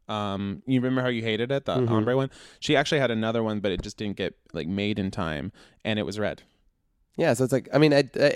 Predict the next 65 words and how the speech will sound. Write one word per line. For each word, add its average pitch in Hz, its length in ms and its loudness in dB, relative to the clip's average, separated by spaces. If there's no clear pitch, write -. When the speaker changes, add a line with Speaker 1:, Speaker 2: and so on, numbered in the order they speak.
Speaker 2:
is 175 180 2
her 143 100 0
color. 123 240 2
She - 100 -4
looks - 120 -8
beautiful 117 460 0
in 104 60 0
it. 104 200 -4
Speaker 1:
She - 160 -8
does, 110 340 0
but 117 100 -2
Speaker 2:
But 120 240 6
Speaker 1:
she 113 60 -2
needs 117 200 -12
to, - 180 -18
you 113 100 -10
have - 360 -8
to - 80 -14
switch - 220 -10
it - 80 -10
Speaker 2:
you 135 40 2
Speaker 1:
up. 147 60 2
Speaker 2:
have 139 40 -12
to 151 80 -4
be 147 80 2
versatile, 110 380 0
biatch. 107 720 0
<laughs> 156 920 2
Speaker 1:
Yeah. 165 220 0
<laughs> - 300 -16
Well, 208 100 4
the 208 100 -2
thing 285 160 -2
is, 247 200 2
if 175 160 -2
it's 208 160 0
not 185 300 -2
your 226 180 0
brand, 147 680 0
truly, 185 600 -4
then, 156 300 2
like, 135 300 0
then 147 200 2
you 131 100 2
have 131 280 -6
to 117 100 -12
switch - 240 -4
it 120 80 0
up. 120 180 2
Like, 123 140 2
when 160 240 2
Michelle 180 280 2
tells 185 200 2
Max, 147 320 0
"I 147 40 2
wanna 135 160 2
see 139 120 -4
you 127 120 2
in 120 80 2
something 131 220 2
other 123 200 4
than 123 140 2
a 117 40 -2
gray 120 160 2
wig," 120 260 4